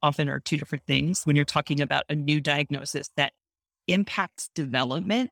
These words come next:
so significantly, because that's what we're talking about. You know, when you're talking about kids who are deaf and hard of hearing, it's not just the lack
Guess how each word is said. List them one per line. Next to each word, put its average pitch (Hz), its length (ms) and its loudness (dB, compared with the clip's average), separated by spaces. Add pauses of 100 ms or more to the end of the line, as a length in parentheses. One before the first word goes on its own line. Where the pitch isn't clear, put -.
so 226 260 0
significantly, 233 840 2 (420)
because 220 260 -2
that's 220 200 4
what 196 80 -2
we're 165 100 -6
talking - 380 -6
about. - 300 0 (180)
You 156 140 2
know, 147 80 4
when 143 100 4
you're 147 80 4
talking 214 380 0
about 180 240 -6
kids 170 180 0
who 147 100 0
are 143 80 0
deaf 139 220 -2
and 151 140 0
hard - 160 -6
of 135 80 -8
hearing, 135 400 -2 (480)
it's 180 200 0
not 180 360 4
just 165 340 0
the 165 100 0
lack 151 380 0